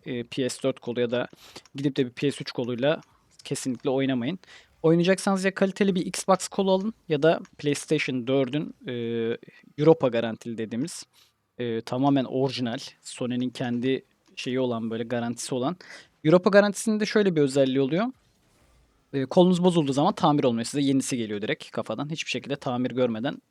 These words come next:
sıfır kol geliyor elinize. O bakımdan Europa garantisi alabiliyorsanız alın. Ama gidip de A D bir kol alırsanız, yani, e, analog kontrolü çünkü çok önemli biliyorsunuz.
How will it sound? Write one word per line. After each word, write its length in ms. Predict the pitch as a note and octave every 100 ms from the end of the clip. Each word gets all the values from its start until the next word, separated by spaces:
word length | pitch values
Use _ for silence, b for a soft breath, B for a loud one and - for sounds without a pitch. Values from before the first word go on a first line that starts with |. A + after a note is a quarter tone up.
| _
sıfır 300 | - - -
kol 260 | - C3 A#2+
geliyor 240 | G#2+ G#2+
elinize. 340 | G#2 A2 D3 G3+ B B B B -
O 80 |
bakımdan 380 | C3 B2+ B2 D#3
Europa 280 | C#3 C#3 C3
garantisi 440 | B2 A#2+ A#2 -
alabiliyorsanız 600 | C3+ C#3 B2 A#2 D#3+ E3+
alın. 180 | C#3 A#2
Ama 180 | - C3+
gidip 240 | C#3+ D#3 -
de 80 |
A 220 | C3 C#3+ D3+
D 80 |
bir 60 | D3+
kol 160 | - D#3+
alırsanız, 600 | D#3+ D#3 C#3+ F#3+ - - B B _ -
yani, 480 | C3 A#2+ A2+ - - - -
e, 160 | B2
analog 360 | - D3 D#3+ F3+
kontrolü 380 | F3+ E3 F3 F3
çünkü 240 | - E3
çok 200 | - F#3+
önemli 400 | F3 B2+ A#2 D#3+ - _ _
biliyorsunuz. 520 | - B2 - B2+ -